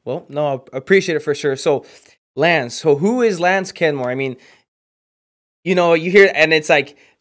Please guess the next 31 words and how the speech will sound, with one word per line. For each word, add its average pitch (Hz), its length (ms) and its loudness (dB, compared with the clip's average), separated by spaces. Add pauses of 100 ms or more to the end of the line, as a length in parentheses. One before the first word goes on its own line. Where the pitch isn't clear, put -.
(200)
I 147 140 4
was 143 140 2
telling 156 160 2
my 135 80 -2
buddy, 151 140 0
I 147 40 0
was 147 80 -6
like, 170 100 -14
"Yeah, 254 120 -12
we're 202 140 -8
recording 175 360 -8
with, 135 160 -12
with 127 220 -10
Lance." 143 260 -8
And 139 100 -12
he's 135 120 -10
like, 123 180 -14
"Oh, 151 180 -14
the 120 200 -20
Kenmore 196 340 -6
team?" 214 220 -8
He's 165 100 -6
like, 127 180 -8 (320)
"Yeah, 185 120 -10
how 165 80 -4
do 185 80 -8
you 180 40 -6
know 180 120 -2
him?" 165 60 -6
He's 139 100 -8
like, 120 180 -12